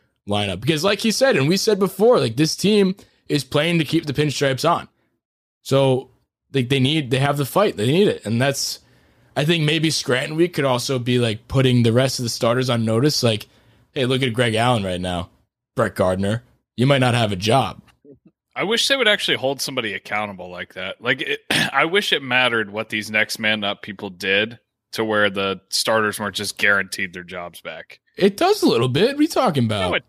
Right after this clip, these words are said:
Speaker 2: doesn't.
Speaker 1: Brett
Speaker 2: It doesn't
Speaker 1: Gardner
Speaker 2: fucking
Speaker 1: li-, quite literally may not have a job if Greg Allen keeps playing like this.
Speaker 2: Not true.
Speaker 1: He will
Speaker 2: I
Speaker 1: be
Speaker 2: mean,
Speaker 1: on the roster, but he won't, he won't get cut.
Speaker 2: look what,
Speaker 1: But
Speaker 2: look what Clint Frazier did in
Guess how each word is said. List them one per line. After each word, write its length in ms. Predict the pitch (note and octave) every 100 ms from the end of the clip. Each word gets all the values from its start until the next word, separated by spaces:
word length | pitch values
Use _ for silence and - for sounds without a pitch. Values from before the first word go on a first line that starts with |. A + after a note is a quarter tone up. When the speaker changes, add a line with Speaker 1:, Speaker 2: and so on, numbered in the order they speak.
| A2
Speaker 2:
doesn't. 580 | B2 C#3 D#3 G3+ - A#2
Speaker 1:
Brett 180 | G3
Speaker 2:
It 40 | G3
doesn't 80 | A#3 G#3
Speaker 1:
Gardner 80 | F#3
Speaker 2:
fucking 140 | C#3
Speaker 1:
li-, 100 | E3+
quite 300 | F#3 G3 A3+
literally 420 | E3 G3+ G#3 F#3+ F3+
may 220 | E3 D#3+
not 240 | D#3 C#3+
have 240 | C3+ D3 C3+
a 20 |
job 300 | C3 D3 C3
if 80 | A#2+
Greg 180 | C3+
Allen 240 | C3 C3+ C3+
keeps 180 | C3 A#2+
playing 200 | A#2+ F#2+
like 180 | E2 -
this. 280 | C#2 - - _ _ C3
Speaker 2:
Not 320 | C#3 C3+ -
true. 260 | B2+ F#2 - _ -
Speaker 1:
He 100 | F#3+
will 80 |
Speaker 2:
I 40 | G3+
Speaker 1:
be 60 | G#3+
Speaker 2:
mean, 60 |
Speaker 1:
on 160 | F#3+ A3
the 100 | A3
roster, 480 | G#3 F3+ C3 C#3 C3
but 80 | C#3+
he 80 |
won't, 120 | E3 E3
he 60 |
won't 160 | G3 F#3+
get 180 | F#3+ -
cut. 300 | F3+ D#3 -
Speaker 2:
look 80 |
what, 0 |
Speaker 1:
But 200 | F3+ C3+ _ _ _
Speaker 2:
look 200 | F3+ A#3+ -
what 220 | C4 -
Clint 260 | A#3+ G#3
Frazier 340 | - G3+ F#3+ E3
did 200 | C3+
in 60 | C3